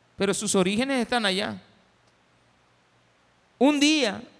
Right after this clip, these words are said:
van a volver, porque ustedes no son de acá. Ustedes tienen que volver a la tierra. Dice el versículo número seis, "Y los que después de ellos has engendrado serán tuyos". No se sabe si Jaco-, si José tuvo más hijos,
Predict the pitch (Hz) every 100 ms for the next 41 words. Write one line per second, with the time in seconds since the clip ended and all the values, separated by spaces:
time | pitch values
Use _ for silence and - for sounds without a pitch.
0 | _ _ _ _ _ _ _ _ - 233
1 | 294 294 240 226 269 190 165 - _ _
2 | _ 214 202 214 190 247 277 247 254 -
3 | 330 320 220 - 160 - _ _ _ _
4 | _ _ - 196 277 240 - 349 381 302
5 | 240 226 240 214 196 - 277 190 147 -
6 | - _ 156 - - 269 226 190 262 254
7 | 240 262 269 240 - 233 196 - - _
8 | _ - 262 247 240 - 240 226 214 285
9 | 320 320 294 311 294 247 262 254 254 226
10 | 214 202 190 240 294 320 - - - -
11 | _ - 240 208 254 254 - 277 247 156
12 | - - - _ _ _ _ _ _ 247
13 | 330 330 320 - 220 240 254 247 190 185
14 | - 202 165 196 190 190 180 233 233 233
15 | 214 220 240 240 147 -